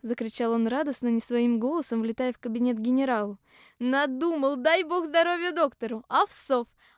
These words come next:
Овсов — фамилия Акцизного! Овсов, ваше превосходительство! Посылайте депешу Овсову!" "Накося!" —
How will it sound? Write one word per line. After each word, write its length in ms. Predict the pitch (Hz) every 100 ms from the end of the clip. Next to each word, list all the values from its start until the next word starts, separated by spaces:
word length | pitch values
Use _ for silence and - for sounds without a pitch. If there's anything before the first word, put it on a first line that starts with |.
| -
Овсов — 580 | 254 269 - 330 349
фамилия 460 | - 330 311 330 330
Акцизного! 680 | 330 - 349 294 247 214 -
Овсов, 560 | 311 330 - 370 392
ваше 220 | 370 370 359
превосходительство! 880 | 370 370 370 370 320 254 233 269
Посылайте 760 | 247 269 - 285 269 285 302 349
депешу 540 | 320 - 285 277 -
Овсову!" 680 | 330 349 - 277 254 240 269 - _ _ _ _ _ _ _ _ _
"Накося!" — 1040 | 220 226 285 320 311 - 208 - - -